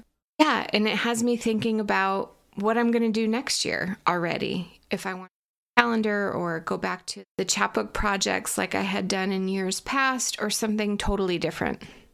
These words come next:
It's a great way to extend the life of that project. Totally what's been going on.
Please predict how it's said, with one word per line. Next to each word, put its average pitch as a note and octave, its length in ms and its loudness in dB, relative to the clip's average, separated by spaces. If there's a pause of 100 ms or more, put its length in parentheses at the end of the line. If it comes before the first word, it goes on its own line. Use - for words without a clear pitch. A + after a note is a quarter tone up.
(220)
It's G#3 180 0
a A#3+ 60 2
great A3 320 0
way G#3 140 2
to F#3+ 180 0
extend F#3+ 500 0
the F#3 60 -2
life F3+ 600 -2
of F3 240 -6
that D#3+ 180 -14 (340)
project. A#3+ 520 0 (400)
Totally G3 380 0
what's D#3+ 340 -4
been G3 220 -4
going G3+ 300 -2
on. B3+ 360 -4